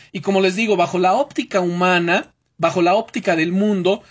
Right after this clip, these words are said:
bueno, pues podemos ver gente que se porta bien y decimos, "Ah, mira, él es bueno porque es moralista, porque no se mete con nadie, porque ayuda a sus semejantes, etcétera".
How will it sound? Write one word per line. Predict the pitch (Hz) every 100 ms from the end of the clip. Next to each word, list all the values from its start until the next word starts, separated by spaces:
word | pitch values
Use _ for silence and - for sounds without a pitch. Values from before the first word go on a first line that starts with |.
| - -
bueno, | 254 269 254
pues | 208 -
podemos | 170 185 185
ver | 185 185
gente | 180 202 202 185 180
que | 180
se | 151 139
porta | 151 147 143 147
bien | 185 190 185
y | 180
decimos, | 165 208
"Ah, | 247
mira, | 254 240
él | 233
es | 202
bueno | 196 214 214 202 196 _
porque | - 170 185
es | 175
moralista, | 170 160 175 226 202 175 185 - -
porque | 196 185
no | 185
se | 185
mete | 175 170 156
con | 147 151
nadie, | 165 160 165 202 - - _
porque | 214 202 175
ayuda | 170 180 214 214 185
a | 175
sus | 175
semejantes, | 156 156 147 175 170 196 -
etcétera". | 143 156 151 151 190 -